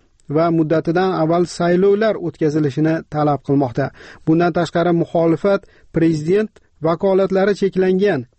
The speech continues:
ikki ming to'rtinchi yilgi konstitutsiyaga qaytishni xohlamoqda. Bu talablarni amalga oshirishda prezidentga bosimni kuchaytirish uchun dushanba kuni muxolifat o'z tarafdorlarini Kiyevning mustaqillik maydonida davom etayotgan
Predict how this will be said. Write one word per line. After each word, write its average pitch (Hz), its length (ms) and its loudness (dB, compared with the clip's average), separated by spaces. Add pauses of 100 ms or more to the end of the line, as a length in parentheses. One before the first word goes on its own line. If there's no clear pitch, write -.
ikki - 220 -4
ming 208 140 2 (100)
to'rtinchi 185 560 0 (100)
yilgi 190 260 0 (180)
konstitutsiyaga 190 920 -2 (100)
qaytishni 165 500 0
xohlamoqda. 147 520 -2 (460)
Bu 208 60 4 (100)
talablarni 220 520 0 (160)
amalga 190 320 2 (160)
oshirishda 175 560 0 (220)
prezidentga 175 640 0 (160)
bosimni 175 580 0
kuchaytirish 175 600 -2 (100)
uchun 202 260 0 (120)
dushanba 160 400 0
kuni 175 160 2 (100)
muxolifat 156 520 0 (520)
o'z 226 200 0
tarafdorlarini 156 680 0 (380)
Kiyevning 262 480 2
mustaqillik 226 540 0 (140)
maydonida 196 600 2 (120)
davom 180 300 2
etayotgan 175 460 0